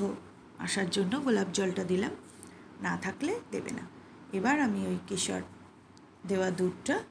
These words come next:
দিয়ে দিলাম। এবার দুধের কালারটা একটু চেঞ্জ হয়ে যাবে। আর খুব সহজেই এই রসমালাইটা বাড়িতে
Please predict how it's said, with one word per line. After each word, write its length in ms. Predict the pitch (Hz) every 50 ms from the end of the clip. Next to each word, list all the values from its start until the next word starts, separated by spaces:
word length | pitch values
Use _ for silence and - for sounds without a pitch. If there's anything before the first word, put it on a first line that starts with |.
| - - - - - - - - - - - - 196 175
দিয়ে 180 | 190 185 175 165 170
দিলাম। 240 | 170 185 240 285 - - - - - - - - - - - - - - - - - - - - - - -
এবার 180 | 185 185 180 175 165 -
দুধের 260 | 185 180 196 190 180 -
কালারটা 400 | 185 180 180 180 180 - - 349 453 - - - -
একটু 200 | - - - 285 - -
চেঞ্জ 200 | 208 175 165 160 165 165
হয়ে 140 | 160 151 -
যাবে। 200 | - - - - - - - - - - - - - - - - - - - - - - - - - - - - - - - - - - - - - - - - - - - - - - - - - - - - - - - - - - - - - - - - - - - - - - - - - - - - - - - - - - - - - - - - - -
আর 80 | 196 196 - - -
খুব 120 | 294 285 - -
সহজেই 400 | - 226 214 240 220 247 285 311 339 359 - - - - - - - - - - - 110
এই 80 | 104 104 98 95 92 - - - - - - 190
রসমালাইটা 600 | 185 180 - 202 196 190 190 190 185 190 247 311 403 - - - - 208
বাড়িতে 280 | 196 180 180 180 214